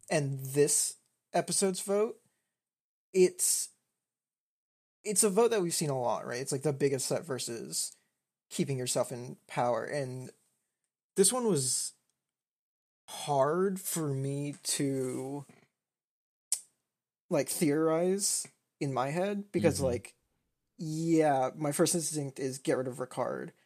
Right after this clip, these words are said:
Speaker 1: but you're also giving up the numbers at that point. So then you have to think, okay, what's the likelihood that, like, Ricard wins the next immunity?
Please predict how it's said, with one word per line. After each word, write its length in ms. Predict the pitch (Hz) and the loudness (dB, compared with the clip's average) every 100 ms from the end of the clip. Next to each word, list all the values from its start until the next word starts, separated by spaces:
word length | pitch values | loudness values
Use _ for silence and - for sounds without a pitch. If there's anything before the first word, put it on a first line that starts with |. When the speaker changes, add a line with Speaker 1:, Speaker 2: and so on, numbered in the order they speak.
| _ _ _ _ _ _ _ - | _ _ _ _ _ _ _ 4
Speaker 1:
but 540 | 180 170 139 131 - _ _ _ _ _ _ _ - | 8 8 6 4 2 _ _ _ _ _ _ _ 0
you're 100 | 156 | 2
also 180 | 135 143 | 2 0
giving 260 | 147 139 | 0 0
up 100 | 131 | -2
the 80 | 131 | -2
numbers 320 | 147 165 156 | 0 0 0
at 140 | 131 139 | -2 0
that 260 | 127 - | -2 -4
point. 220 | - 131 | -6 -4
So 80 | 143 | -2
then 120 | 135 135 | -2 -2
you 60 | |
have 100 | 135 | -4
to 100 | 143 | -4
think, 400 | 131 139 135 - _ _ _ - | -4 -4 -6 -12 _ _ _ -2
okay, 480 | 156 147 127 131 - - | 2 2 2 2 -2 -8
what's 360 | 147 147 135 | -2 0 2
the 80 | 151 | 0
likelihood 480 | 123 127 131 131 127 | 0 -2 -4 -4 -2
that, 120 | 117 | -2
like, 300 | 123 147 - _ _ _ _ 151 | -2 -6 -12 _ _ _ _ -4
Ricard 340 | 135 143 127 | 0 0 0
wins 560 | 135 127 123 131 - - _ - | -4 -4 -6 -4 -6 -6 _ -4
the 60 | |
next 300 | 139 143 - | -2 -2 -2
immunity? 540 | 131 123 127 90 - | -6 -6 -10 -12 -14